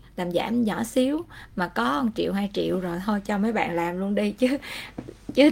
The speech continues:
tiền máy mua máy không nổi. Nhưng mà nếu mà Benzilla có làm nha, kết quả chắc chắn là sẽ được. Nhưng mà chi phí đó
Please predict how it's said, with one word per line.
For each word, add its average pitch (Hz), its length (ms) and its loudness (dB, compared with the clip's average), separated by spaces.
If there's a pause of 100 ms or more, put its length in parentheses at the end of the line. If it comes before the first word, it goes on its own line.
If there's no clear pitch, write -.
tiền 202 260 8
máy 208 220 6
mua 262 200 4
máy 226 260 2
không 247 160 0
nổi. 233 380 2
Nhưng 226 240 4
mà 202 100 0
nếu 196 220 0
mà 285 80 -2
Benzilla 214 560 -2
có 233 140 -2
làm 202 320 -2
nha, 185 160 -2
kết - 140 -4
quả 180 160 -2
chắc - 360 -4
chắn 240 260 -2
là 240 140 -6
sẽ - 220 -6
được. 185 280 -2 (380)
Nhưng 214 200 2
mà 202 100 0
chi 208 220 -4
phí 226 340 -2
đó 311 100 -2